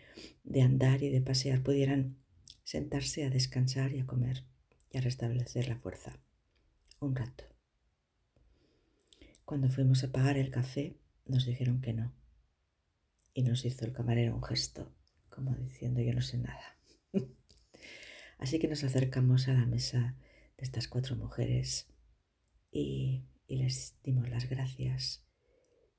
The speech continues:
y les dijimos, qué importante, ¿no? Mujeres apoyando siempre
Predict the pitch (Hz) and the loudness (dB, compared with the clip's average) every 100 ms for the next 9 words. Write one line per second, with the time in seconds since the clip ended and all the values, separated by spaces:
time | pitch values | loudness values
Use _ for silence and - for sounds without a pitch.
0 | _ 147 135 131 127 127 139 135 131 131 | _ -6 -4 -4 -2 -2 0 4 4 4
1 | - - _ - - - 131 131 120 127 | -4 -10 _ -10 -10 -4 -4 -2 -2 -2
2 | 135 131 131 - 135 127 151 160 175 - | -2 -2 -2 -4 -6 -2 0 0 -2 -4
3 | - _ _ _ - - - - - - | -6 _ _ _ -20 -20 -20 -20 -20 -20
4 | - _ _ _ - - _ _ _ _ | -20 _ _ _ -20 -20 _ _ _ _
5 | 127 127 131 131 131 131 131 - 135 131 | -2 4 6 6 6 4 2 4 4 4
6 | 117 123 127 | 2 -4 -6